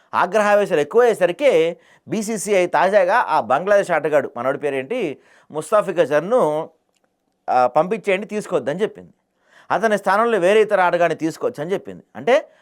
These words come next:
నాన్ బంగ్లా ఆటగాడిని. ఇది గాసిప్ కాదు. బీసీసీఐ సెక్రటరీ దేవజిత్ సేకే ధృవీకరించాడు. బంగ్లాదేశ్ పక్కా భారత వ్యతిరేకత కనపరుస్తుంది. అది ఇప్పుడు చైనాకు, పాకిస్తాన్కు తోగ్గా మారింది.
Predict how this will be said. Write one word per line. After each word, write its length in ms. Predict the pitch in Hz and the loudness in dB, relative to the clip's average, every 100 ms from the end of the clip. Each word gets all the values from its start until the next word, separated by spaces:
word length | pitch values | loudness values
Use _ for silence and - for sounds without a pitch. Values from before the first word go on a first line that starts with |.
| _ | _
నాన్ 280 | 131 180 214 | 0 0 0
బంగ్లా 280 | 185 180 170 | -2 0 0
ఆటగాడిని. 460 | 123 131 104 92 - _ | -2 -6 -8 -10 -18 _
ఇది 140 | 135 196 | -14 -2
గాసిప్ 360 | 160 202 226 | 0 0 -2
కాదు. 280 | 196 233 160 - _ _ _ - | 0 0 0 -10 _ _ _ -8
బీసీసీఐ 480 | 175 208 233 214 220 | -6 -6 -6 -2 -2
సెక్రటరీ 520 | 185 175 185 175 233 | -2 0 -2 -2 -6
దేవజిత్ 460 | 139 170 185 185 | 2 2 2 -2
సేకే 280 | - 156 196 | -2 -2 -2
ధృవీకరించాడు. 680 | 147 151 196 175 117 90 76 _ _ _ _ - | -2 0 0 -2 -8 -14 -16 _ _ _ _ 0
బంగ్లాదేశ్ 540 | 147 208 226 226 208 - _ | 0 2 4 2 0 -12 _
పక్కా 480 | 185 185 - 277 202 - _ _ _ | -8 -6 -2 0 2 -2 _ _ _
భారత 300 | 101 160 214 | 0 2 2
వ్యతిరేకత 320 | 202 175 185 | -2 -2 -2
కనపరుస్తుంది. 640 | 202 156 127 104 - 90 - _ _ - | -2 -4 -4 -8 -10 -20 -20 _ _ -6
అది 100 | 139 | -4
ఇప్పుడు 200 | 170 160 - | -4 -8 -4
చైనాకు, 400 | 165 196 190 170 | -2 -2 -2 -6
పాకిస్తాన్కు 640 | - 160 160 160 160 156 | -4 -4 -4 -10 -8 -8
తోగ్గా 400 | 190 160 147 135 | -2 -2 0 -2
మారింది. 360 | 165 131 95 | -2 -4 -10